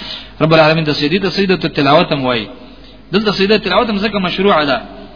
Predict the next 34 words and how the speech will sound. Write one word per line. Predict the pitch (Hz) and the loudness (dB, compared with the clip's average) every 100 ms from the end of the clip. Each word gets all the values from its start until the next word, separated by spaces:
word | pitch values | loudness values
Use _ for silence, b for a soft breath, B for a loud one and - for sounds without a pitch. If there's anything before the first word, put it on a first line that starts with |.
| - - | -20 -14
چې | - 143 143 | 0 2 4
د | 147 | 2
ملائکو | 147 165 185 | 2 2 2
سره | 165 147 | -2 -2
مشابهت | 135 127 127 - 151 | 0 0 2 2 2
راشي. | 131 127 | 0 0
یو | 123 160 | 0 -2
سجده | 143 143 160 | 0 0 0
کوي، | 147 202 | 0 2
لګي | 175 175 | 2 2
دي، | 175 | 0
د | 151 | 2
یو | 147 | 0
صفت | 143 143 156 | 0 -2 0
وشو، | 185 208 214 - B B - | 0 0 -4 -8 B B -6
نو | 123 | 0
موږ | 165 | 2
هم | 156 | 2
سجده | 131 131 131 | 0 0 0
په | 123 | -2
کار | 113 113 104 | 0 2 2
ده. | 92 - - B B B B | -4 -12 -18 B B B B
سجده | - 151 190 | -4 2 2
تلاوت | 175 170 180 180 | 4 4 4 2
طریقه | 156 156 | 0 0
دار | 170 185 | 0 0
چې | 160 | 0
الله | 156 147 | 2 2
اکبر | 143 170 190 | 2 0 0
به | 185 | 0
وکړي | 175 170 | 0 0
او | 147 | 2
بیا | 143 | 2
به، | 143 | 0